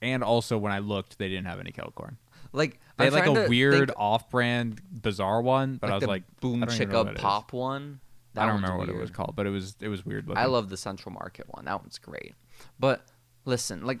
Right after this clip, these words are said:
Speaker 2: I was trying to think of what to compare this to. And the only thing I can think of is if you struggled with eating and overeating and had trouble controlling your urges, and you, like, there were some specific things that were really problematic for you to eat,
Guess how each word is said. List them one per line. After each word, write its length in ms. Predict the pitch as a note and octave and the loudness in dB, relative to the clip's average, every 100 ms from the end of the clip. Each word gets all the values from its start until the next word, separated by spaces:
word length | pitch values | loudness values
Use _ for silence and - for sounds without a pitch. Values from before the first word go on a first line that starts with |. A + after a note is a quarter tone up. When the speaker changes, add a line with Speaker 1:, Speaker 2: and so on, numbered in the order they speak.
| - | 0
Speaker 2:
I 60 | C3+ | 2
was 100 | D3+ | 2
trying 140 | F3+ | -2
to 60 | D#3 | -2
think 140 | D3+ | -2
of 80 | A#2+ | 0
what 160 | A#2 | 0
to 40 | - | -2
compare 380 | A2 G2+ A#2 G2 | -8 -4 -2 -2
this 260 | F#2 - | -4 -10
to. 140 | - - D2+ - - | -12 -10 -10 -10 -2
And 100 | C3+ | 2
the 60 | |
only 180 | D#3+ F3+ | 4 2
thing 100 | E3+ | 2
I 40 | |
can 160 | D3+ B2+ | 0 0
think 240 | C3 B2+ | 0 0
of 180 | A2 G2 | 0 0
is 140 | A2 G#2 | -2 -4
if 140 | G2 | -2
you 180 | A2 B2 | -2 -2
struggled 520 | - - A2 G#2+ G2 | -4 0 2 2 0
with 140 | F#2+ | -2
eating 480 | - G2 G2+ A#2 C#3 - _ _ - | -6 -2 0 0 -2 -10 _ _ -4
and 140 | A#2+ A#2+ | 0 2
overeating 760 | A2+ A2 A#2 G#2 G#2 B2+ C#3 C#3+ _ | 2 2 0 0 0 0 -2 -8 _
and 120 | A#2+ | 0
had 140 | B2 A2 | 0 0
trouble 440 | - A#2 A2 A#2 | 0 2 4 2
controlling 500 | A2+ A#2 - A2+ G#2+ | 0 -4 0 0 2
your 100 | G#2+ G2 | 0 0
urges, 540 | G2+ G#2+ C#3 D3+ D3+ - _ - | 0 0 -2 -2 -6 -16 _ -4
and 180 | B2 B2 | 0 2
you, 160 | A#2 | 4
like, 200 | G#2+ F#2+ | 2 0
there 100 | A2+ | 2
were 80 | G#2+ | 2
some 180 | - A2+ | 0 -4
specific 420 | - G#2 G#2+ G2+ | -4 -6 -4 -4
things 140 | G#2+ | -2
that 60 | G#2 | -2
were 100 | G2 | -2
really 260 | F#2+ G#2 G#2+ | 2 2 2
problematic 640 | - G2+ G2+ G2 G2 G#2 | 2 2 2 2 2 0
for 120 | - | -2
you 80 | G2+ | -6
to 80 | F#2+ | -4
eat, 340 | G2+ B2+ D3+ | -2 -2 -2